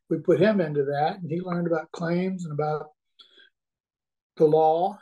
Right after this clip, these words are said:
and contract stuff and all that. In the course of doing all that, he began to keep track of the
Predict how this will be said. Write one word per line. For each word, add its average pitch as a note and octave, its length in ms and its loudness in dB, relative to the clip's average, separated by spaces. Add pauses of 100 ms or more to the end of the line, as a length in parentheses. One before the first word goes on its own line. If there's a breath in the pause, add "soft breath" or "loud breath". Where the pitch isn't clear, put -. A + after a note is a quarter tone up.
(120)
and C#3 240 -20 (200)
contract E3 640 -8 (500)
stuff F3 460 -10 (160)
and D#3 100 -14
all D#3 160 -10
that. D#3+ 340 -6 (840 soft breath)
In D#3 80 -14
the D3 80 -14 (140)
course G3 300 4
of E3+ 120 -6
doing A3 240 4
all D3+ 180 0
that, E3+ 220 -2
he F3+ 80 2
began E3 340 -8
to E3 80 -10
keep E3 300 -10
track D#3+ 360 -4
of D#3 160 -6
the D3 120 -6